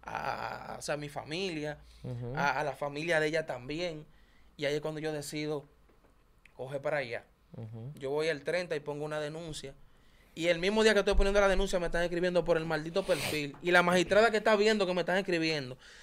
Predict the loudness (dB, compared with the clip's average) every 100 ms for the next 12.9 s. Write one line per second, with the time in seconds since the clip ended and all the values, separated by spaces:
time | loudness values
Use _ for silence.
0 | 2 4 6 4 4 4 4 4 4 6
1 | 6 6 6 6 4 4 4 0 -4 -6
2 | -10 -10 -8 -2 0 2 -2 -4 -6 -6
3 | -8 -6 -6 -6 -8 -10 -8 -8 -8 -8
4 | -6 -8 -8 -14 -20 -4 0 2 4 4
5 | 4 2 0 -2 -4 -6 -8 -6 -8 -8
6 | -8 -8 -8 -10 -14 -20 -20 -20 -8 6
7 | 10 10 10 10 8 4 4 -10 -20 _
8 | 4 8 10 10 8 10 8 10 8 8
9 | 6 0 -2 -2 2 4 6 6 6 4
10 | 2 8 10 10 8 4 0 2 0 2
11 | 2 2 0 2 2 4 2 6 6 6
12 | 4 4 4 2 4 4 2 0 -6